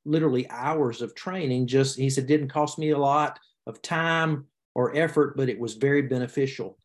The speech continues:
A lot of churches are not doing anything. They're not doing any training. And so, um,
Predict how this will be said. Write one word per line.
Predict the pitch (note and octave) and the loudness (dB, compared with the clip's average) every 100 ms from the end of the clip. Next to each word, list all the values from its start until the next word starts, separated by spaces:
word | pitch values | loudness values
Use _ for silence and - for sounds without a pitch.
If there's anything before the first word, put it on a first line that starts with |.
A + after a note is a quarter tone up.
| _ _ _ _ _ _ _ _ _ | _ _ _ _ _ _ _ _ _
A | B2+ | 0
lot | C#3 F3+ | 2 2
of | G3 | 0
churches | D#3+ D3+ D3 C3+ C3 | 2 2 4 2 0
are | C3+ | 0
not | C#3 C3+ C3 | 0 -2 0
doing | C#3 C3+ C3 C#3 | 0 2 0 -2
anything. | D#3+ C#3+ - G#2 - _ | -2 -4 -6 -14 -18 _
They're | B2 | -4
not | B2+ B2+ C3 | 0 0 2
doing | C#3 B2+ A2+ | 4 4 0
any | F3 F#3 D3 | 0 2 2
training. | - G#2 G2 - _ - - _ - - | -2 -8 -12 -18 _ -20 -20 _ -18 -2
And | D3 | 0
so, | C3+ D#3+ D3 C#3 C3+ - | 4 6 6 6 0 -6
um, | B2 A2+ A2 A2 | -2 0 0 -4